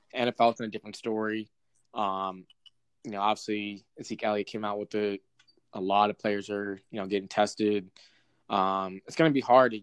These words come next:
you know, keep those facilities clean. Obviously, the teams, quarantine, whatever it is. Um, there's just been a lot going on with the N F L. Like, they just announced, you know, if the stadiums open up, like, the,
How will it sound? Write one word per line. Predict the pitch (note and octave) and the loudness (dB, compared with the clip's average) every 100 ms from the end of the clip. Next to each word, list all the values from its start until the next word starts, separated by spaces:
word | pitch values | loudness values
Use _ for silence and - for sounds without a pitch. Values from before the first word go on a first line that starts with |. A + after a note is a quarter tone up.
| - | -10
you | |
know, | G#2+ | -14
keep | G2+ G#2+ | -12 -12
those | G#2 - | -14 -14
facilities | - A2 G#2+ G#2+ | -10 -6 -4 -6
clean. | - - A2+ A2 G#2 _ _ _ _ _ _ | -8 -10 -8 -8 -12 _ _ _ _ _ _
Obviously, | G#2+ G#2+ G#2+ | 0 2 -2
the | D#2+ | -6
teams, | - A#2+ A2 A2 G#2+ G#2 - - - - | -10 -6 -6 -6 -8 -12 -14 -16 -20 -16
quarantine, | - G#2 G#2 - G#2 G2 | -6 -6 -6 -6 -8 -4
whatever | G2 G2+ G2 F#2+ | -2 -2 -2 -2
it | |
is. | G#2+ A2 G#2 F#2+ - - _ _ _ _ _ _ _ - | 2 2 0 -4 -12 -16 _ _ _ _ _ _ _ -2
Um, | G2+ G2+ G2+ G2 G2 - | 0 2 -2 -6 -10 -12
there's | C3 B2+ | -10 -4
just | |
been | C#3+ | 0
a | C3+ | 2
lot | B2+ A#2+ | 2 2
going | B2 A#2 | -2 -8
on | |
with | A#2 | -8
the | A#2 | -10
N | G#2 | -14
F | - | -8
L. | G2+ G2 | -8 -8
Like, | F#2+ | -10
they | A2 A#2 | -6 -4
just | A#2+ | -4
announced, | A#2 A2+ A#2 - | -6 -6 -6 -8
you | A2 | -8
know, | G2+ | -8
if | G2+ | -10
the | - | -6
stadiums | A#2+ A#2 A2+ A2 G2 - | -2 0 -2 -6 -14 -8
open | A#2 G#2+ G#2 | -4 -4 -2
up, | G#2+ A2 - | 0 0 -2
like, | G#2 | -8
the, | F2+ A2 | -6 -10